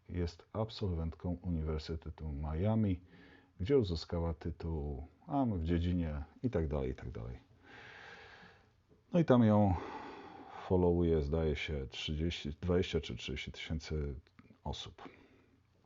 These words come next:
I teraz nawiązuję do tego, e, z czego, o, wyszedłem.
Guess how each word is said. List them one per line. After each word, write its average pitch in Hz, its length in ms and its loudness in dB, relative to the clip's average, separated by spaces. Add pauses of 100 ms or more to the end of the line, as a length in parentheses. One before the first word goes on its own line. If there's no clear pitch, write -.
(960)
I 104 80 6
teraz 107 460 2
nawiązuję 85 520 2
do 78 140 0
tego, 80 360 0 (920)
e, 62 500 -6
z - 60 -18
czego, 76 480 -2
o, 69 600 -4 (120)
wyszedłem. 69 600 -2